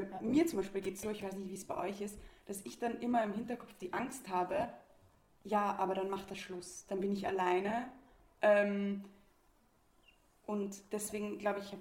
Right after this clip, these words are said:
ich mich zum Beispiel in meiner letzten Beziehung nicht so oft getraut zu sagen, was ich mir wünsche.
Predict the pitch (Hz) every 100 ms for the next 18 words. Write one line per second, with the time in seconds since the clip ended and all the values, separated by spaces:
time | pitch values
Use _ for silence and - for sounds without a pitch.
0 | - 247 269 - 202 190 196 196 196 208
1 | - 190 - 190 185 208 220 214 208 240
2 | 247 - 185 - - 190 185 185 185 180
3 | 180 185 180 180 180 175 226 240 190